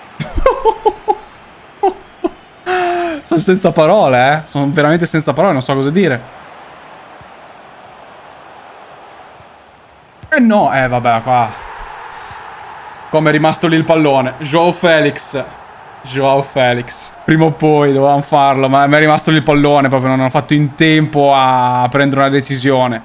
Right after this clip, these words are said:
Ibrahimovic. Proviamo con l'ultima azione, Kvernadze. Ce n'è andato Kvernadze.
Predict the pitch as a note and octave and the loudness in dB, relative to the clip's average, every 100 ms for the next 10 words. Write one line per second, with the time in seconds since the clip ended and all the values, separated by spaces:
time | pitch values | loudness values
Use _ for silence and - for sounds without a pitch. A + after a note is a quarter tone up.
0 | - - - - D3+ C#3+ C3 B2 A#2+ - | -16 -20 -20 -8 -2 0 0 0 -4 -10
1 | - - - - - - - - - - | -18 -20 -20 -20 -20 -20 -20 -20 -20 -6
2 | E3+ E3 C#3+ D3 C#3 D3+ D#3+ D#3 - C#3+ | 0 2 2 0 0 0 0 -2 0 -2
3 | C3 D3 D3+ C#3 B2 A#2 - - - - | 0 0 0 2 0 -4 -12 -18 -20 -20
4 | - - - - - - - - - - | -20 -20 -20 -20 -20 -20 -20 -20 -20 -20
5 | - - - - - A2+ G3 - C3+ B2+ | -20 -20 -20 -20 -10 -4 -4 -4 -4 -2
6 | B2 B2+ B2+ | 0 -2 -6